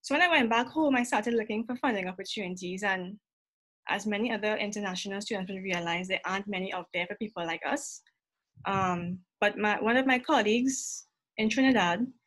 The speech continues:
he suggested I apply for Commonwealth Spitz Light Scholarship, so that would allow me to spend up to a year in a university in the U K, and I'll have access to facilities, and they'll pay tuition, accommodation, the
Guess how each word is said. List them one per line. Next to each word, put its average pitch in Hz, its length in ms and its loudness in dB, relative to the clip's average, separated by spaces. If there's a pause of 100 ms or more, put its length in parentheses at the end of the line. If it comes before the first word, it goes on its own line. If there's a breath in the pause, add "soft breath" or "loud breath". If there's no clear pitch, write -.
(260)
he - 200 0
suggested 226 420 2
I 214 80 6
apply 208 500 2
for 226 140 2
Commonwealth 190 580 0
Spitz - 380 -2
Light 175 280 -2
Scholarship, 208 520 0
so 254 100 -6
that 214 140 4
would 208 160 2
allow 185 160 0
me 185 140 -4
to 208 100 -4
spend 196 580 -2
up 277 160 2
to 311 80 2
a 285 100 6
year 214 360 4 (920)
in 240 120 4
a 262 40 4
university 220 480 4
in 220 60 4
the 226 80 4
U 196 160 0
K, 185 420 -2 (320 loud breath)
and 202 100 0
I'll 190 100 2
have 202 220 0
access 214 440 -2
to 247 80 0
facilities, 226 800 -2
and 202 160 -4
they'll 190 200 -6
pay 214 120 0
tuition, 214 580 0
accommodation, 196 720 -4
the 190 140 -8